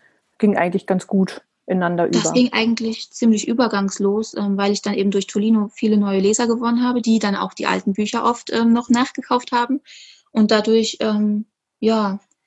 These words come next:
Speaker 2: hat es eigentlich ohne Probleme geklappt.
Speaker 1: Sehr schön. Und jetzt
Speaker 2: Ja.
Speaker 1: hast du neulich, ähm, hast du gerade auf Instagram gepostet, dein Buch zum ersten Mal in einer Buchhandlung entdeckt.
Speaker 2: Ja, genau. Seit ich jetzt bei B O D bin,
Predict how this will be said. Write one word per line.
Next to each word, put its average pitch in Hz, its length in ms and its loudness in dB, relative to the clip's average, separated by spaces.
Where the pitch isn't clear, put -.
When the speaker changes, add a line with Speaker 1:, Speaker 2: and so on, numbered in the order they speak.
Speaker 2:
hat 220 160 0
es 220 100 0
eigentlich 226 560 -2
ohne 214 220 4
Probleme 196 400 -2
geklappt. - 480 -16
Speaker 1:
Sehr 147 220 -4
schön. 190 340 -2
Und 196 120 4
jetzt 220 140 4
Speaker 2:
Ja. 208 60 -2
Speaker 1:
hast 233 160 0
du 226 100 6
neulich, 226 320 4
ähm, 202 420 0
hast 220 160 -4
du 202 260 6
gerade 208 340 -2
auf 185 140 -6
Instagram 220 420 -2
gepostet, 226 580 0
dein 196 440 -2
Buch 269 260 2
zum 226 160 -2
ersten 240 260 0
Mal 220 120 0
in 226 100 0
einer 220 160 2
Buchhandlung 196 520 -2
entdeckt. 180 480 -4
Speaker 2:
Ja, 277 200 2
genau. 294 540 0
Seit 254 320 -2
ich - 80 -6
jetzt 233 160 0
bei 226 140 0
B 220 160 0
O 208 100 0
D 262 160 0
bin, 262 260 0